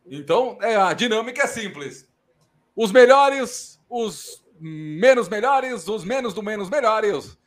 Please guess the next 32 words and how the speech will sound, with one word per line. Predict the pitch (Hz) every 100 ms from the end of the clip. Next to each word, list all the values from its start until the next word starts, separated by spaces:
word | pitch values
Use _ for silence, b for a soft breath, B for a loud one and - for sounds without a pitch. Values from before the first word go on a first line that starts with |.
| _
e | 226
assim | 220 - 185 185 _ _
sucessivamente. | - - 196 - 170 160 175 165 131 120 - - _ _
Como | 160 214
eu |
disse, | 180 190 190 202 185 -
a | 254
nata | 202 196 196 180
da | 165 156
N | 185
B | 160 151
A | 175 160
está | 160 - 208
aqui, | 185 - 165 - b b
e | 185
esses | 202 - 190 - -
três | - 214 269 220 135
aqui | 147 160
de | 139
baixo, | 127 147 131 - 127 - B B
Rafael | 196 170 147 113
Torres, | 160 139 135
Lucas | 127 151 135 117
Rodrigues | 120 127 120 113 - _ -
e | 208
Sérgio | - 147 147 151
Maurício, | 156 123 127 - 143 _ _ _ _
vão | 170 151 254
elencar | 247 247 147 - - - _ _
os | 208 196 156
melhores. | 196 151 127 110 104 - - _ -
Detalhe, | 156 160 127 120 98